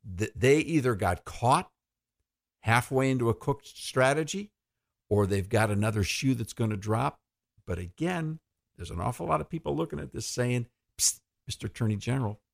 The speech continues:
um, <clears throat> at the end of the day, it's still a piece of paper." It's still a piece of paper, and you're still fighting for the National Archives. The last time I checked,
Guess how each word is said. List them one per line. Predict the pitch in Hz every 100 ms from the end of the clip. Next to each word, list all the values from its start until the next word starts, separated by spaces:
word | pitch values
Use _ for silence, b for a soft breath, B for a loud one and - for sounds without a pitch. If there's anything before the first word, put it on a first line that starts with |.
| _
um, | 104 85 - -
<clears throat> | 131 95 _ _ _ _ _ _
at | 147 -
the | 127 -
end | 120 135 151
of | 143
the | 135
day, | - 123 139 196 - _ _ _ _ _ _ _
it's | 107 -
still | - - 113 113
a |
piece | - 120 107 -
of | -
paper." | - 113 - 76 80 _ _ _ _ _ _ _ _ _ _ _ _ _ _ _ _ _ _ _ -
It's | -
still | - - 127
a |
piece | 117 135 -
of |
paper, | 131 131 110
and | - 107
you're | 107
still | 107 - 135
fighting | 131 - 117 123 117
for | -
the | 101
National | 95 101 104 - 104 -
Archives. | 101 117 - - - - - _ _ _ _
The | -
last | 107 143 135 -
time | 139 127
I | 113
checked, | - 143 139 -